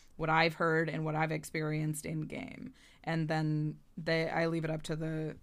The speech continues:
we leave it up to the rules committee to make final decisions on, you know, banning and unbanning and, and rule changes and,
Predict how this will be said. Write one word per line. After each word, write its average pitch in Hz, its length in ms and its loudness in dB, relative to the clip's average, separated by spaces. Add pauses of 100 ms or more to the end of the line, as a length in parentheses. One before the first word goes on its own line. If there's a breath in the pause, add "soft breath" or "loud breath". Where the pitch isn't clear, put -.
(120)
we 175 180 2
leave 165 180 2
it 156 60 0
up 156 120 -2
to 165 80 -8
the 165 80 -4
rules 214 240 2
committee 156 480 -4
to 160 360 -6
make 160 240 -4
final 151 320 -4
decisions - 640 -10
on, - 340 -6 (360 soft breath)
you 240 80 0
know, 165 120 2
banning 170 480 4
and 160 80 2
unbanning 160 600 4
and, 151 220 0
and 156 400 -2
rule 160 180 -2
changes 160 640 -6
and, 85 260 -6